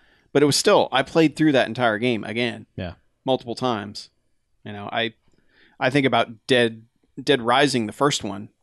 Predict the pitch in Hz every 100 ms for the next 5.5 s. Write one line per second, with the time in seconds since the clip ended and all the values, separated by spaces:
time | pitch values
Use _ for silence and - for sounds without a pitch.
0 | _ _ _ _ - 120 135 127 120 110
1 | 123 139 127 117 117 131 120 117 120 123
2 | 104 117 127 117 104 104 - 113 113 110
3 | 110 123 123 123 117 _ _ _ - 120
4 | 131 110 - - - 156 143 110 110 -
5 | - _ 104 90